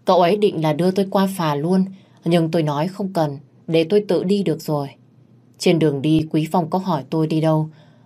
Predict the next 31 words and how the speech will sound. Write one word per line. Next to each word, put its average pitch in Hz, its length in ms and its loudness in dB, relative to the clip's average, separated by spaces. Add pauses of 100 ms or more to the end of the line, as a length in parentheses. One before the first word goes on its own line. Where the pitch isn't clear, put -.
nhưng 180 220 2
tôi 185 120 0
còn 151 260 0
ngại, 135 280 -8 (300)
nên 165 260 0
không 180 200 -6
dám 156 340 -6
nói 165 220 -4
thật 190 220 -2
với 190 160 -4
cậu 160 120 -2
ấy. 147 340 -8 (720)
Cũng 190 160 0
không 180 160 2
biết 196 200 0
tại 147 140 0
sao, 147 460 -4 (540)
tự 170 140 4
dưng 165 380 0
tôi 175 120 -2
lại 156 220 0
thấy 156 240 -2
có 220 80 -2
chút 269 200 -6
buồn 151 300 -2
buồn, 139 280 -4 (520)
kiểu 175 180 4
giống 170 260 2
như 269 100 -4
là 202 140 2
mình 147 360 -4